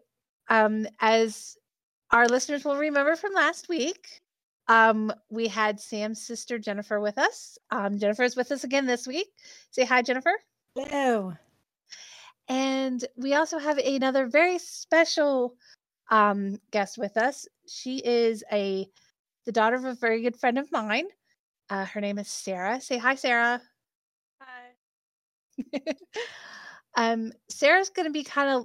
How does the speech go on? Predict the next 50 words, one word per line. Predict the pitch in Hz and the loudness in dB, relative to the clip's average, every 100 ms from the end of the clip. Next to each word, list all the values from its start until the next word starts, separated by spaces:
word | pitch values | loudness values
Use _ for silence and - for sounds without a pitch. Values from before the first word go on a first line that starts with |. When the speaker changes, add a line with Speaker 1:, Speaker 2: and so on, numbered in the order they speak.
| - | -6
Speaker 1:
she's | - 254 262 247 - | -8 -4 -4 -6 -8
got | - 233 226 | 2 2 2
a | 226 _ _ _ | -2 _ _ _
class | - 349 359 - | 2 4 2 -2
to | 359 | -2
do, | 339 349 339 311 | 0 2 4 4
and | 254 254 | 0 -2
she's | 247 269 - - | -4 -8 -10 -2
kinda | 294 294 | 2 2
learning | 277 277 269 | 4 2 4
a | 247 | 2
little | 247 | 2
bit | 240 | 0
about | 233 220 208 | 2 2 2
podcasting | 220 214 214 214 214 | 0 2 -2 -2 -6
'cause | 220 | -6
she's | 220 208 | -6 -2
gotta | 208 202 | -2 -2
do | 190 226 | -2 0
a | 202 | 2
little | 202 | 2
bit | 202 190 | 0 -2
of | 185 | -4
podcasting | 190 185 185 175 190 196 _ - - | -6 -4 -6 -6 -10 -12 _ -20 -20
for | _ 285 | _ 0
her | 294 285 | 2 0
class. | - 262 254 262 | 2 2 2 0
So | - - 214 208 196 202 _ _ _ _ _ | -10 -2 2 2 2 -2 _ _ _ _ _
we're | 254 | -2
just | 262 262 | 0 -2
kinda | - 262 240 | -2 2 4
letting | 240 233 | 4 2
her | 233 | -2
sit | - 247 233 | 0 0 2
in | 226 | 2
and | 220 | 0
help | 214 214 214 | 2 2 2
us | 214 202 | 0 -2
with | 202 | -2
this, | 180 175 - - | -2 -4 -6 -10
and | 208 196 | -8 -6
so | 202 | -8
she | 190 208 | -8 -6
kinda | 196 196 | -6 -4
gets | 202 202 | -4 -4
a | |
little | 202 196 | -2 -2
experience | 196 - 190 165 - - | -4 -8 -10 -10 -12 -12
with | - | -12
it. | - | -12